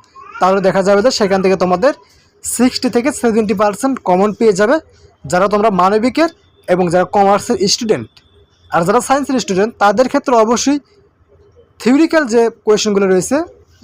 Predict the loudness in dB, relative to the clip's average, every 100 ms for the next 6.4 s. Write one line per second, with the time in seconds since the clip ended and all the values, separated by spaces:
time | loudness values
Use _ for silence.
0 | -2 0 2 -2 -2 _ 0 2 -2 -4
1 | _ _ _ _ -4 0 2 2 0 -2
2 | -2 -2 -2 0 0 0 2 0 -2 _
3 | _ _ _ -4 -2 0 -2 -2 -2 -2
4 | -2 0 0 0 -4 -8 _ -2 -2 0
5 | -2 -2 0 0 0 -4 -10 -14 _ _
6 | _ -2 -2